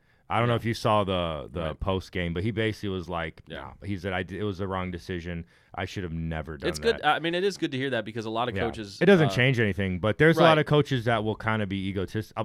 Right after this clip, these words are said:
Speaker 1: a certain other coach that has coached the Texans would have worded that a certain way.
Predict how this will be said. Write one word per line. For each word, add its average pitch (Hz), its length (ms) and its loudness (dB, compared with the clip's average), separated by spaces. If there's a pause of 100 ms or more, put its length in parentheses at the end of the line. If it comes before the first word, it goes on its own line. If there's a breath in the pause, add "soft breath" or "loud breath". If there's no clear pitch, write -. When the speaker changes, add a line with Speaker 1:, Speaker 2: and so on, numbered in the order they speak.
(380)
Speaker 1:
a 101 100 -2
certain 117 380 2
other 120 320 4
coach 101 320 0
that 98 100 0
has 87 140 -2
coached 90 320 -6
the 90 80 -4
Texans 82 580 -6
would 87 160 -6
have 85 100 -6
worded 87 360 -6
that 85 180 -4
a 82 60 -8
certain 82 380 -8
way. 78 340 -8